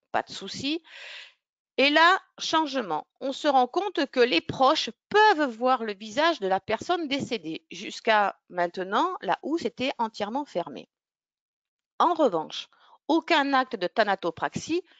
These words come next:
n'est pratiqué. La problématique qui se pose est la suivante, c'est que pour les thanatopracteurs, si je puis dire, jusqu'à maintenant, il était interdit de faire des soins de conservation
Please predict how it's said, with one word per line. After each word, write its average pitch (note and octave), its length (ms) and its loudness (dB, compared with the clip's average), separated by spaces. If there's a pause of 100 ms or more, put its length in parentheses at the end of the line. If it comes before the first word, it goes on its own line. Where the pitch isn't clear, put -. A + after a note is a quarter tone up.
(240)
n'est B3+ 200 0
pratiqué. - 680 -6 (1300)
La - 140 -8
problématique G3+ 880 0
qui - 140 -18
se - 140 -14
pose F4+ 520 2
est C4 100 2
la - 140 2
suivante, - 640 -8
c'est - 260 -6
que A#3 340 -2 (300)
pour D4+ 180 0
les C4 120 2
thanatopracteurs, G3+ 880 0
si G3 140 -10
je F#3 100 -8
puis - 200 -16
dire, B3 360 -4 (140)
jusqu'à G#3 360 -2
maintenant, G#3+ 540 -2
il G3 120 -4
était G3+ 280 0
interdit G#3 580 -2
de G3+ 100 -6
faire G3 260 -4
des G#3 120 -2
soins G3 460 -4
de D#3 120 -12
conservation E3 840 -6